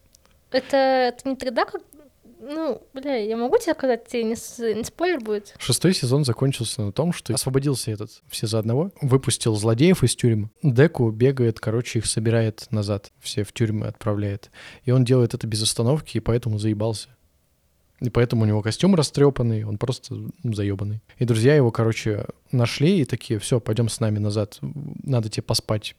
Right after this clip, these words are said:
Speaker 2: помыться еще желательно». Он такой: «Не-не-не, все нормально». И вот они его, типа, там, у них схватка такая, ну,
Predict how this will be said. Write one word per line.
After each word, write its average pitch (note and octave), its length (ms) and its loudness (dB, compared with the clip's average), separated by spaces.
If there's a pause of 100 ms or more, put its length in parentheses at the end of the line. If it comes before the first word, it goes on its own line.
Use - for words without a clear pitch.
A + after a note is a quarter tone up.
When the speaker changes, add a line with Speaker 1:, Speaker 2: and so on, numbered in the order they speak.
Speaker 2:
помыться A2 420 -2
еще A2 220 -2
желательно». G#2+ 480 -4 (480)
Он A#2 140 2
такой: A2+ 240 -2
«Не-не-не, C3 300 4
все - 160 -4
нормально». A2+ 360 -2
И A#2 140 -2
вот B2+ 220 0
они A#2 180 4
его, A2 160 2
типа, - 260 -14
там, A2 320 -8
у - 60 -6
них A2+ 220 -2
схватка - 380 0
такая, A2+ 300 -2
ну, A2+ 180 -2